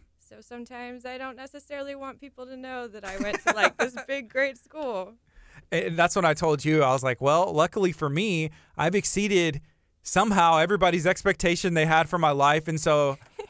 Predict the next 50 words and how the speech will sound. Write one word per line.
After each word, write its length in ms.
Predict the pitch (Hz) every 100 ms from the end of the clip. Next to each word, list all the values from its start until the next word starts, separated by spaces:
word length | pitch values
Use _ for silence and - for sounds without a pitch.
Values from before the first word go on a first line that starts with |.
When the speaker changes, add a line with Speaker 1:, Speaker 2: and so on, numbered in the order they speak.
| _
Speaker 2:
I 80 | 175
don't 120 | 170
have 160 | 185 185
to 100 | 185
worry 220 | 156 160
about 260 | 160 151 147
letting 260 | 151 156
anybody, 640 | 156 151 151 147 147 139 143
anybody 400 | 175 160 156 147
down." 260 | 139 147 151
Like, 180 | 123 117
"Man, 220 | 131 123
Gardy 260 | 123 131
just 140 | 143 135
didn't 140 | 147 139
live 120 | 135
up 120 | 135
to 60 | 139
his 100 | 123
potential." 320 | 135 135 127
Everyone's 240 | 135 151
like, 120 | 135 180 -
"Well, 140 | 170 - - _ _ _
we 100 | 151
weren't 160 | 175 311
really 240 | 359 294
expecting 440 | 285 - 254 269 180
much 260 | 196 -
out 160 | 190 156
of 60 |
him, 140 | 151 151
actually. 500 | 240 381 202 180 190
I 100 | 196
guess, 460 | 196 277 285 571 - - - -
Speaker 1:
<laughs> 320 | _ _ _
Speaker 2:
hey, 360 | 165 254 320 208
he's, 380 | 196 277 - - -
he's 180 | 220 226
still 260 | 269 285
around. 380 | 226 233 320 247
He's 120 | 202
still 160 | 196 277
a 60 | 254
person." 440 | 262 330 233 185
So 380 | 156 165 147 139 _ _ _
there's 300 | 135 151 123
that. 500 | 135 113 92 - - - - -
Speaker 1:
But, 100 | -
you 120 | 392 392
know, 220 | 381